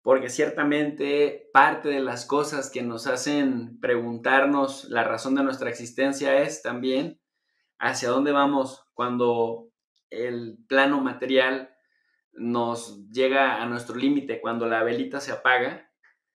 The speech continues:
Sí es un misterio, ¿no? Y, y la gente sí, sí es constantemente nos preguntamos si nos chupa la bruja una vez que se acaba la vida material, o quienes somos creyentes,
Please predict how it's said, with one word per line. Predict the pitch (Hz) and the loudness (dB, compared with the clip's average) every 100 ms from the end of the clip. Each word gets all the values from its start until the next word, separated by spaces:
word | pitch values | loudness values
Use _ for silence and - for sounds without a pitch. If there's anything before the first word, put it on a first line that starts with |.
| _ | _
Sí | - 151 | -6 -4
es | 156 | 0
un | 165 | 0
misterio, | 156 135 - 151 139 123 | 0 -2 2 2 2 0
¿no? | 123 156 | 0 -2
Y, | 123 127 123 | -2 -4 -2
y | 131 | 0
la | 131 | 0
gente | 127 139 139 165 | 0 -2 -2 -4
sí, | 160 160 160 | -4 -2 -2
sí | - 131 | -4 -2
es | 139 - | -2 -2
constantemente | 139 131 135 135 135 135 135 | -4 -2 -2 0 0 0 0
nos | 127 | -2
preguntamos | 123 117 117 131 147 127 123 - - _ | -4 -6 -2 0 0 -2 -8 -20 -20 _
si | - 127 | -10 -8
nos | 123 120 | -6 -6
chupa | 147 151 | -4 0
la | 147 | 2
bruja | 131 143 147 | 4 2 -2
una | 139 | 2
vez | 135 139 | 4 4
que | - | 0
se | - 127 | -12 -4
acaba | 131 139 | 2 4
la | |
vida | 131 139 | 6 4
material, | 135 123 120 127 131 156 - _ _ | 0 -2 -4 -2 -2 -4 -12 _ _
o | 120 | -12
quienes | 123 120 120 | -8 -6 -4
somos | 131 143 139 | -2 -2 -2
creyentes, | 127 120 131 131 139 147 - _ | -4 -2 -2 0 -2 -4 -8 _